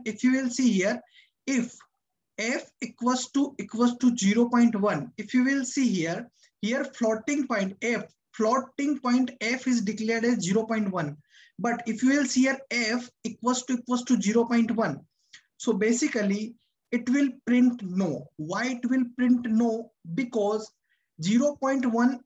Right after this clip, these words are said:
it will take by default as a double N, but f is a float. So the correct way is f equals to, equals to zero point one f. If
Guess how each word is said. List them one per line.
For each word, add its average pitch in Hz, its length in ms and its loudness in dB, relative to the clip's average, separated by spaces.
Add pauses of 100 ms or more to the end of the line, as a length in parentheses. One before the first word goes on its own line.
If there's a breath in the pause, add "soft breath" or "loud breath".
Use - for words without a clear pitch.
it 220 160 -4
will 254 260 0
take 240 380 -2
by 226 160 -2
default 233 440 0
as 233 120 2
a 240 60 2
double 202 420 0
N, 165 140 -4 (240)
but 240 260 -4 (480)
f 254 240 -4
is 254 140 2
a 262 120 -2
float. 233 500 -2
So - 200 -8
the 226 140 -4
correct 262 460 -4
way 233 200 0
is 240 320 0 (240)
f 277 220 -4 (180)
equals 247 440 -6
to, - 220 -2
equals 240 440 0
to 262 220 -2
zero 208 280 2
point 233 420 0
one 214 320 0
f. 165 260 -2 (460 soft breath)
If 285 240 -2